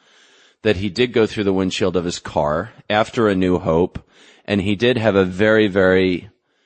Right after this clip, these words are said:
primitive virgin, version, version of what's called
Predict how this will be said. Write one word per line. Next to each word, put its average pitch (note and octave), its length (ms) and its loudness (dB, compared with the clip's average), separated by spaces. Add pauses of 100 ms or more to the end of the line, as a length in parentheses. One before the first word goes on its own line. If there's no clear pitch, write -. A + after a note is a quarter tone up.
(140)
primitive G#2+ 440 0
virgin, F2+ 580 0
version, F#2 680 -2
version F2 500 -4 (260)
of F#2+ 260 -2
what's G2+ 260 0
called F#2 520 -4